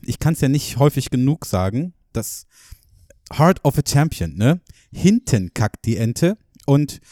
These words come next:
das ist etwas, et-, was unsere Mannschaft diese Saison, würde ich sagen, sich so in der zweiten Saisonhälfte entwickelt hat, sich selbst geschaffen hat, dass man hinten raus wirklich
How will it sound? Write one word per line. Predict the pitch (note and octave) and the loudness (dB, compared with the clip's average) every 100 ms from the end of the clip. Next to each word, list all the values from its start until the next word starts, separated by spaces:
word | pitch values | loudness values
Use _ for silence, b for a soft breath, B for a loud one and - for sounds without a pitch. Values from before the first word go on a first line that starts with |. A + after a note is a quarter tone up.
| B B | B B
das | - C3+ - | -4 -4 -4
ist | E3+ - | -6 -6
etwas, | D#3+ E3+ D#3+ | 0 2 2
et-, | C#3+ - - | -2 -8 -10
was | B2+ C3 - | -4 -2 0
unsere | C#3 B2 | 0 2
Mannschaft | B2+ C3 - C#3+ - | 2 2 0 -2 -2
diese | C3 B2+ | -4 -2
Saison, | A#2+ A#2 B2 B2+ A#2 _ _ _ _ _ _ - | -2 2 2 2 -4 _ _ _ _ _ _ -6
würde | G#2 B2 | -2 -2
ich | - | 0
sagen, | B2 A#2+ A#2 | -2 -2 -4
sich | A#2+ - | -4 -4
so | - B2 | 0 0
in | B2 | 0
der | A#2 G#2+ | -2 -4
zweiten | - - G#2 C#3+ C#3+ | -6 -4 -2 -2 -2
Saisonhälfte | A#2+ G#2+ A2+ C#3 B2 B2+ - A#2 | -2 0 0 0 0 -2 -4 -6
entwickelt | G#2 G2 - D3 - | -4 -4 -2 -2 -2
hat, | D3+ - | -4 -4
sich | - A2 | -6 -6
selbst | A2+ B2+ - - - B B B | -2 -2 -4 -12 -18 B B B
geschaffen | A#2+ - B2 - D3 | -4 -2 -2 0 0
hat, | D#3+ - B B B B | 0 -4 B B B B
dass | C3 - | -2 0
man | C#3 B2+ A2 _ | 0 0 -2 _
hinten | - E3 A3 - F#3 | -4 0 0 0 -2
raus | C3+ A#2 B2+ C3+ - A2 | 0 0 2 0 -4 0
wirklich | A#2+ - B2+ A#2 - | 0 2 -2 -4 -10